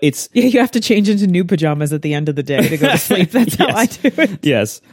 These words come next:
Speaker 1: I just take a shower. <laughs> But, uh, but then it's also, it, what I like about it is not just, like, the actual pajamas, but also, like, what it implies that you're wearing pajamas all day, which is, like,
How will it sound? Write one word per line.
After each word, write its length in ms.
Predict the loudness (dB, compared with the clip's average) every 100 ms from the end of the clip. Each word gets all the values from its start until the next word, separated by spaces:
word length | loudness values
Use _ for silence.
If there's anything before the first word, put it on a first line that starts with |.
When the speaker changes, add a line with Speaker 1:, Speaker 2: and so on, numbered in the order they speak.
| -6
Speaker 1:
I 140 | -2
just 140 | -2 -2
take 80 | -6
a 40 |
shower. 360 | -4 -4 -4 -8
<laughs> 40 |
But, 220 | -6 -4 -4 -8 -8
uh, 160 | 0 0
but 160 | 0 0
then 160 | 0
it's 160 | 0 0
also, 480 | -2 0 0 0 -2
it, 260 | -8 -10 -12 _ _ -20
what 260 | -6 0 2
I 60 |
like 240 | 2 0 0
about 220 | 0 0
it 80 | 0
is 100 | -2
not 220 | -2 -4
just, 280 | -2 -2 -4
like, 140 | -6
the 80 | -4
actual 240 | -4 -6
pajamas, 380 | -10 -8 -6 -4
but 100 | -2
also, 240 | -2 0
like, 220 | -2 -2 -6 _ _ _
what 440 | -16 -10 -2 -2 0
it 120 | 0
implies 640 | 0 -2 -2 -2 0 0 -2
that 120 | -2
you're 120 | -2
wearing 260 | -2 -4 -4
pajamas 460 | -6 -4 -4 -2
all 100 | -2
day, 220 | 0 0
which 200 | 2 0
is, 140 | -2 -2
like, 240 | -2 -2